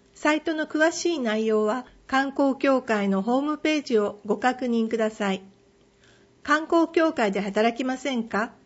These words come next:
観光協会では、南原町をピーアールする仲間を募集しています。詳しくは観光協会までお問い合わせください。仕事内容。一、職種。観光案内所職員、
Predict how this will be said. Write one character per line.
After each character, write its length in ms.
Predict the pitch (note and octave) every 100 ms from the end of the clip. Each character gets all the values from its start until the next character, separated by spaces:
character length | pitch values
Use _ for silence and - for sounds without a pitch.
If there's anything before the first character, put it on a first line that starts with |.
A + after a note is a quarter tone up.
| _ _ _ _ _ _
観 240 | C#4 C4
光 220 | C4+ C#4
協 240 | C4+ C#4+ C4+
会 240 | A#3 G3
で 100 | G3+
は、 300 | F#3+ F#3 -
南 220 | - B3+ C#4
原 220 | D#4 D#4+
町 200 | - A#3+
を 60 | G#3
ピ 260 | A#3+ B3
ー 80 | C4
ア 60 | C4
ー 40 |
ル 100 | A3+
す 120 | G#3+ G#3+
る 80 |
仲 260 | G#3 G3 B3+
間 200 | C#4+ C#4+
を 40 |
募 140 | A#3+ G#3+
集 240 | - A#3
し 80 | A3+
て 160 | - A3
い 80 |
ま 160 | G#3+ A3
す。 200 | A3+ - _ _ _ _ -
詳 220 | D#4+ F4+
し 80 | -
く 160 | -
は 220 | A3+ G#3+ A3
観 240 | B3+ C4+
光 240 | C#4 C#4
協 200 | C4+ C#4
会 220 | C4+ A3+ G#3+
ま 140 | G3
で 80 | G3
お 100 | F#3
問 220 | G#3+ A#3
い 40 |
合 100 | A#3
わ 100 | A3+
せ 120 | A#3 A#3
く 120 | A3+
だ 160 | A3+
さ 220 | A3+ A3+ G#3
い。 120 | - _ _ _ _ _ _ _
仕 180 | - -
事 280 | B3+ D4 E4
内 320 | D#4+ D4 B3
容。 300 | F#3 F3+ - - _ _ _ _
一、 320 | A#3+ - - - _
職 300 | - A#3 A3+
種。 300 | - C4 - - _ _ _ _
観 240 | - C#4 C#4+
光 220 | D4 C#4 C#4
案 200 | C#4 C#4+
内 200 | C4+ C4+
所 160 | C#4
職 340 | C4+ C4+ C4+ C4+
員、 300 | A3 F3+